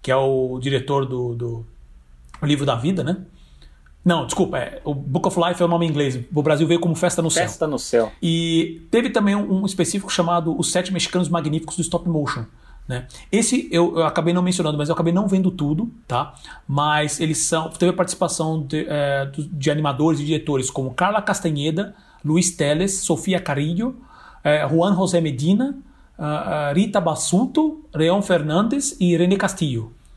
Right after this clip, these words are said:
Speaker 1: que é até um no-, o mesmo nome de um, de um camarada que trabalhou comigo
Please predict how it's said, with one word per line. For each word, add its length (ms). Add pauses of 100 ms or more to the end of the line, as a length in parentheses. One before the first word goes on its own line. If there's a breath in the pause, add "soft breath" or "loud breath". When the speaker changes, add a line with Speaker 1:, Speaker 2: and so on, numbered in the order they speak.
(320)
Speaker 1:
que 80
é 60
até 180
um 100
no-, 340
o 20
mesmo 340
nome 240
de 100
um, 120
de 80
um 60
camarada 340
que 40
trabalhou 220
comigo 320